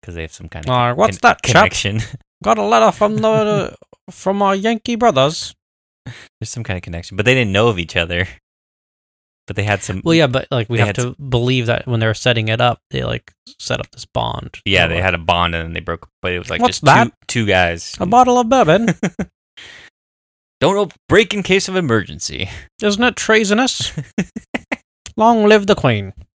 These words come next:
Speaker 2: And then, like, "Cheerio."
Speaker 1: I hope
Speaker 2: And
Speaker 1: that's
Speaker 2: then
Speaker 1: what the movie is. That's just
Speaker 2: it's
Speaker 1: them
Speaker 2: just a
Speaker 1: talking
Speaker 2: really
Speaker 1: in
Speaker 2: weird, <laughs>
Speaker 1: <laughs> weird
Speaker 2: like, Monty
Speaker 1: accents.
Speaker 2: Python
Speaker 1: <laughs>
Speaker 2: sketch.
Speaker 1: It's like, "What is happening?"
Speaker 2: <laughs>
Speaker 1: I'm down for this.
Speaker 2: Yeah.
Speaker 1: Some way different direction than the
Speaker 2: <laughs>
Speaker 1: other two movies.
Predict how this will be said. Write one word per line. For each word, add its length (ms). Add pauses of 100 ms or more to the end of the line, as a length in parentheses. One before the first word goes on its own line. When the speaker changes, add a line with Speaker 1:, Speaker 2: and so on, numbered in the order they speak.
(240)
Speaker 2:
And 100
then, 320 (160)
like, 340
"Cheerio." 300
Speaker 1:
I 40
hope 180 (300)
Speaker 2:
And 80
Speaker 1:
that's 140
Speaker 2:
then 60
Speaker 1:
what 60
the 60
movie 220
is. 280
That's 260
just 200
Speaker 2:
it's 80
Speaker 1:
them 80
Speaker 2:
just 180
a 20
Speaker 1:
talking 180
Speaker 2:
really 200
Speaker 1:
in 100
Speaker 2:
weird, 480
<laughs> 20
Speaker 1:
<laughs> 80
weird 160
Speaker 2:
like, 180
Monty 280
Speaker 1:
accents. 100
Speaker 2:
Python 500
Speaker 1:
<laughs> 40
Speaker 2:
sketch. 420
Speaker 1:
It's 160
like, 140
"What 220
is 100
happening?" 640 (260)
Speaker 2:
<laughs> 220
Speaker 1:
I'm 180
down 280
for 100
this. 400
Speaker 2:
Yeah. 160
Speaker 1:
Some 220
way 220
different 260
direction 400
than 80
the 60
Speaker 2:
<laughs> 20
Speaker 1:
other 120
two 140
movies. 580